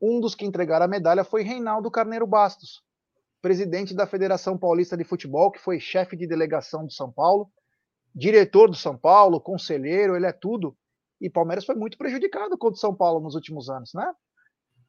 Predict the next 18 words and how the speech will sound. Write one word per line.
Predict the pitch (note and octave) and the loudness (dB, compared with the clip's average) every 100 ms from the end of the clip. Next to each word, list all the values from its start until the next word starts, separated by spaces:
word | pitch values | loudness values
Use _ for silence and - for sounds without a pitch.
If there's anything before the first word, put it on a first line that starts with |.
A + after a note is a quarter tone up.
| _ _ | _ _
Só | - A#3 | -6 -4
pra | |
vocês | - D4 | -4 -4
lembrarem | D4+ C4+ C4 B3+ G3+ | 0 4 6 4 0
disso, | F#3+ F3 D3+ B2+ - - | -4 -4 -10 -14 -18 -8
liguem | F#3 A#3 C4 | -6 -4 -6
os | B3+ | -8
pontos. | - A3 G#3 G3 - - _ _ _ _ _ _ | 0 0 0 -6 -14 -18 _ _ _ _ _ _
Liguem | C#3+ F3 G#3+ A#3+ | -2 -2 0 -2
os | G3 | -2
pontos | A3 A#3 - | -2 0 2
à | B3 | 2
força | - G#3+ A3+ A3+ - | 2 0 4 4 2
de | F3 | -4
um | F3 | -6
time | D#3+ E3+ D3+ A2+ _ _ _ _ _ _ _ _ _ _ | -8 -10 -10 -14 _ _ _ _ _ _ _ _ _ _
em | D3+ D#3 | -10 0
bastidor. | F3 - F#3 D#3+ D3+ | 0 0 -6 -4 -4